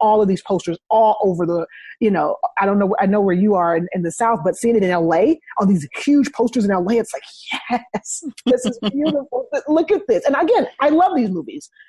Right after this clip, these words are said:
Speaker 1: but it's so nice just to see someone who looks like me. Right?
Speaker 2: Right.
Speaker 1: Being a superhero, something that I love. I love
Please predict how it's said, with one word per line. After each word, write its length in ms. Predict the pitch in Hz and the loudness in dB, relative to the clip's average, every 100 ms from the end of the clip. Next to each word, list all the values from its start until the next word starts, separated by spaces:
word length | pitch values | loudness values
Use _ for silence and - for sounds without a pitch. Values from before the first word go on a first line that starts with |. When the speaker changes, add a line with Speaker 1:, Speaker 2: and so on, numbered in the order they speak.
| - | -8
Speaker 1:
but 160 | - 247 | -4 -2
it's 160 | 220 - | -4 -4
so 140 | 269 | -6
nice 240 | 254 226 | -4 -4
just 100 | 220 214 | -6 -10
to 40 | |
see 160 | - 208 | -10 -10
someone 300 | - 208 190 | -8 -6 -4
who 80 | |
looks 180 | 190 - | -6 -6
like 140 | 165 156 | -8 -10
me. 300 | 160 156 - _ _ _ _ _ _ _ 190 | -10 -12 -12 _ _ _ _ _ _ _ -4
Right? 160 | 190 185 | 0 0
Speaker 2:
Right. 340 | 131 85 - 294 | -2 -4 -6 -4
Speaker 1:
Being 160 | 285 | -2
a 40 | 240 | -2
superhero, 680 | - 277 208 190 165 104 | -2 -2 -2 -2 -4 -6
something 260 | - 269 262 | -6 -2 0
that 100 | 214 | 0
I 80 | 180 | 0
love. 180 | 175 180 | 0 0
I 60 | 214 | 2
love 300 | 214 233 | 2 2